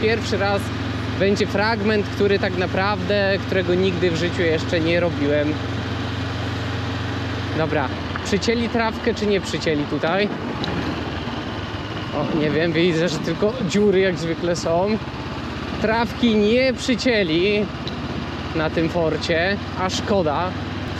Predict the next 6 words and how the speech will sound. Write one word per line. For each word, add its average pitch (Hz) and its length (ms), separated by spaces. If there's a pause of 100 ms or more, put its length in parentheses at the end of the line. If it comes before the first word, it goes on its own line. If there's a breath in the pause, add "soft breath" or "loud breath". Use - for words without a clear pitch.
Wczoraj 196 340
na 160 400
rowerku, 208 600
dzisiaj 190 340
na 185 100
motocyklu. 175 840